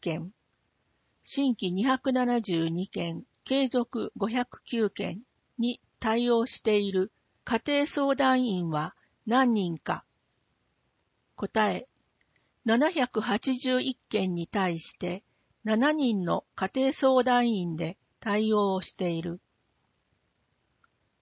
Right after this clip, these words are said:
問い。児童虐待を未然に防止するため、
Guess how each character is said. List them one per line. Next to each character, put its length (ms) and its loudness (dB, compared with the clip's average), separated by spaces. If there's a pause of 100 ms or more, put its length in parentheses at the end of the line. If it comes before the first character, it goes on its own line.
(120)
問 280 0
い。 60 -14 (640)
児 160 -2
童 220 2
虐 360 0
待 260 2
を 300 2
未 160 2
然 280 4
に 120 0
防 280 4
止 120 -2
す 160 -4
る 120 -4
た 160 -2
め、 280 -4